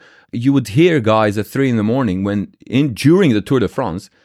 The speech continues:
that they would go on a half an hour cycle because they couldn't control their body because there was so much oxygen in their blood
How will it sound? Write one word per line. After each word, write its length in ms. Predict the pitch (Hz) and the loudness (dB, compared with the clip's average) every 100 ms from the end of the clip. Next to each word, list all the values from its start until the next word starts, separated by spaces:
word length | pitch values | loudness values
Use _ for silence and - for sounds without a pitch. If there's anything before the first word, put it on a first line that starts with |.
| _ _ | _ _
that 200 | - 113 | -4 0
they 100 | 113 | 2
would 160 | 139 127 | 2 2
go 160 | 110 151 | 2 2
on 140 | 123 | 2
a 40 | |
half 240 | 98 120 - | -2 -4 -2
an 80 | 113 | -2
hour 160 | 110 | -2
cycle 440 | 98 131 139 98 90 | -2 -2 0 0 -2
because 260 | 95 107 98 | -2 -4 -2
they 80 | |
couldn't 240 | 104 120 107 | -2 -2 -2
control 380 | 113 101 113 107 | -2 0 0 0
their 140 | 98 | 0
body 280 | 90 135 92 | 0 0 0
because 340 | 87 85 92 | -2 -2 -2
there 100 | 98 | 0
was 140 | 98 98 | -2 -4
so 420 | - - 123 117 | -10 -2 2 2
much 300 | 110 104 - - | 2 -2 -2 -4
oxygen 440 | - 110 95 101 | -2 -4 -2 -2
in 100 | 92 | 0
their 100 | 90 | -2
blood 360 | 80 120 80 | 0 -2 -2